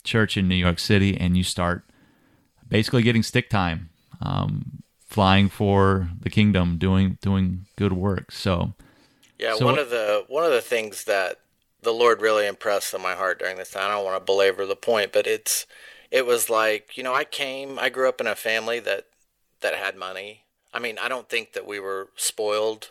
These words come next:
Speaker 2: as kids. I mean, we were taught to work, you know, from a young age. But during these experiences where I, I took a step, you know, to follow the Lord, and it was unsure and all that,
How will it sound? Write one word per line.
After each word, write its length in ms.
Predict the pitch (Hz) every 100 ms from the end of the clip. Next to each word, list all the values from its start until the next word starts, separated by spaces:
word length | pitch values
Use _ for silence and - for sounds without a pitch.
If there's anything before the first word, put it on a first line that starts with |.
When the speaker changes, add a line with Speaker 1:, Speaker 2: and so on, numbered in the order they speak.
| -
Speaker 2:
as 220 | 113 113
kids. 400 | - 131 127 117
I 60 | 98
mean, 140 | 95
we 80 | 95
were 80 | 95
taught 260 | - 104 101
to 100 | 107
work, 580 | 101 101 101 101 - - _ _ _ -
you 60 | 110
know, 100 | 104
from 200 | 107 107
a 40 |
young 220 | 104 101
age. 520 | 98 95 95 92 - -
But 260 | 101 98 _ _ _ _ _
during 320 | 127 156 170
these 220 | 147 131 113
experiences 1300 | 107 - 117 117 113 104 101 98 98 - - - _ _ _ _ _ -
where 140 | 110 101
I, 200 | 101 104
I 20 |
took 240 | - 143
a 80 | 113
step, 420 | - - 107 98 _ _ _ _ _ _
you 100 | 110
know, 160 | 104 98
to 180 | - 107
follow 360 | - 104 104
the 80 | 98
Lord, 420 | 98 98 98 95
and 120 | 95 95
it 60 |
was 140 | 95 95
unsure 480 | 101 101 - 98
and 100 | 95
all 220 | 95 92 92
that, 360 | 92 92 95